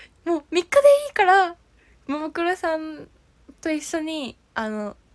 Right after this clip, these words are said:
レッスンとかして勉強したいですって言ったんよ。下心満載で。<laughs>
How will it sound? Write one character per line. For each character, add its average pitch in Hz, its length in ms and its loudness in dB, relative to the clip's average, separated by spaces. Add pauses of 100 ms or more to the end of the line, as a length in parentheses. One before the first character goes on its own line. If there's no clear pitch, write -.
(380)
レ 240 100 4
ッ 392 40 4
ス - 200 -4
ン 233 120 -2
と - 80 -12
か 202 140 -8
し - 80 -16
て 226 200 -2
勉 294 240 0
強 427 160 6
し 466 100 -4
た 466 100 6
い 392 60 4
で 285 100 -2
す 220 140 -6
っ - 40 -10
て - 180 -14
言 165 60 -8
っ - 40 -14
た 170 120 -8
ん - 40 -10
よ。 - 60 -18 (1300)
下 233 200 -4
心 214 300 -4
満 175 180 -10
載 160 200 -10
で。 165 140 -12 (1800)
<laughs> 415 120 4